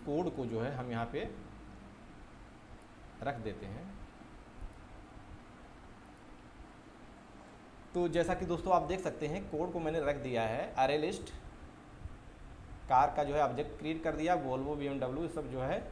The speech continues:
हमने स्ट्रिंग को इसमें ऐड कर दिया दोस्तों। उसके बाद iterator बना लिया दोस्तों।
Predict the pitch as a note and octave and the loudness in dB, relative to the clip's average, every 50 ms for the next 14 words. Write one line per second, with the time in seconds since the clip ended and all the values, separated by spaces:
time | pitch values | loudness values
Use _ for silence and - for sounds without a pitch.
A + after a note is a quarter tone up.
0 | - - - - A#2+ B2 C#3+ F3+ E3+ - - - - - - - - - - - | -8 -8 -6 -6 -4 -2 -2 -2 -4 -4 -8 -10 -12 -12 -14 -14 -16 -16 -16 -14
1 | - - - - - - - - - C#3 D3+ D#3+ D#3 E3 D#3+ D3+ D#3+ - G#3 - | -14 -14 -12 -8 -6 -6 -4 -4 -2 -2 -2 -2 0 0 0 0 0 -2 -4 -2
2 | - - B2+ B2 B2 A#2+ A#2+ A2 G#2+ G#2 G#2 G2+ G2 G2 - - - - C3 - | 2 4 4 4 4 4 2 0 0 0 -2 -2 -2 -4 -6 -8 -8 -8 -6 -4
3 | - D3+ D3+ D#3 F3 - - - D3 B2 - B2 B2 A#2 A#2 B2 A2 G2 G#2 G2+ | 2 8 10 10 10 8 6 -2 -6 -6 -4 -2 -2 0 0 0 0 0 -2 -4
4 | G2 F#2+ F#2+ F#2+ F2+ F2 F#2+ - - - | -4 -4 -4 -6 -8 -8 -10 -12 -12 -14